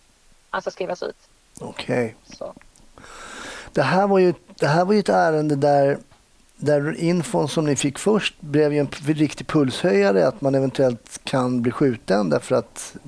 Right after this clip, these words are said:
Speaker 2: personen skulle liksom skjuta mot blåljuspersonal som kom, men inte alls var så här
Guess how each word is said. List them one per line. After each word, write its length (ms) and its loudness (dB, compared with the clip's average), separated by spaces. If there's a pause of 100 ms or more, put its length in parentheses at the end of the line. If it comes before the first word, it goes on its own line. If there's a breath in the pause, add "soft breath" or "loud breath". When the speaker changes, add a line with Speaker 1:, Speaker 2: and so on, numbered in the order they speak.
(140)
Speaker 2:
personen 500 -2
skulle 300 -2
liksom 460 -4 (460 loud breath)
skjuta 400 -2
mot 180 0
blåljuspersonal 1040 0
som 160 -6
kom, 280 -2
men 600 -2 (640)
inte 280 0
alls 440 0
var 220 2
så 160 -2
här 380 2